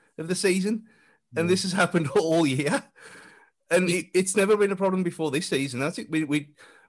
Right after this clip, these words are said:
Speaker 1: we've cut, we've played a mixture of zonal and man marking at the same time at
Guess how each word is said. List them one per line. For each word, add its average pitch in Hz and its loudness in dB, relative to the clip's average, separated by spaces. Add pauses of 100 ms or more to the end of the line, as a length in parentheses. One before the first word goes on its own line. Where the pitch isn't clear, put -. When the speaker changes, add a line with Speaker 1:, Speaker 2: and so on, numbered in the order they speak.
Speaker 1:
we've 160 0
cut, 190 2
we've 160 -2
played 165 2
a 160 -4
mixture 151 -4
of 131 -4
zonal 135 2 (120)
and 120 -6
man 123 -2
marking 120 0
at 101 -12
the 107 -14
same 113 -2
time 160 -2
at - -8